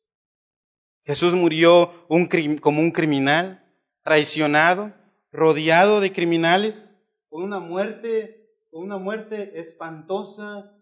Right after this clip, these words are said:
cruel y dolorosa, con una corona de espinas.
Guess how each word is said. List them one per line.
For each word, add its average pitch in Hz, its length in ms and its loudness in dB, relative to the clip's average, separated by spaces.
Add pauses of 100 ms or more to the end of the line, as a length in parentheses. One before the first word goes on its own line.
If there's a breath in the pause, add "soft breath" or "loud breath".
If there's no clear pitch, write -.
(140)
cruel 196 680 -10
y 185 80 -6
dolorosa, 175 600 2 (600)
con 139 140 -2
una 160 480 2
corona 156 420 2
de 147 80 -2
espinas. 139 760 -10